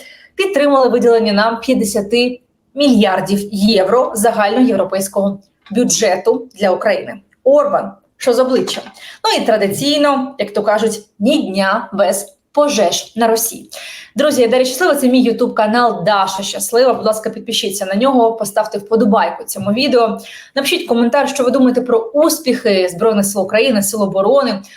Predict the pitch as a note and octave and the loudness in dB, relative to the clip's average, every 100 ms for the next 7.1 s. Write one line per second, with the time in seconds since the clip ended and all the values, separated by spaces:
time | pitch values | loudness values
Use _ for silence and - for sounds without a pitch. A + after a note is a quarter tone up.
0 | - - A#3+ A#3+ G#3 G3+ G#3+ F#3+ G3 C#4 | -8 0 2 2 2 0 0 2 2 2
1 | D4 A#3+ - F#3+ F#3+ E3+ C4 B3+ D4 D#4 | 2 -2 0 0 0 0 0 2 2 2
2 | A3+ G3 - G3+ F#3 F#3 D#4 - - - | 2 0 -4 -4 -4 -4 -6 -6 -18 -20
3 | - D#4 G4+ G#4 - C#4 B3+ A3+ C#4+ A#3 | -12 -2 0 0 0 0 0 -2 -4 -2
4 | A3+ G#3 C#4+ A3+ A3+ G#3 - G3+ G3+ G3+ | -2 -2 0 0 0 0 0 0 0 0
5 | G3 G3+ G3 G3 A3 C4+ A#3 - G#3 G3 | 0 2 2 2 0 2 0 -2 -6 -4
6 | G3+ G3 A#3 C4 F#3+ G3 G#3 G3+ F#3+ G#3 | -2 0 2 0 -2 0 0 0 0 -2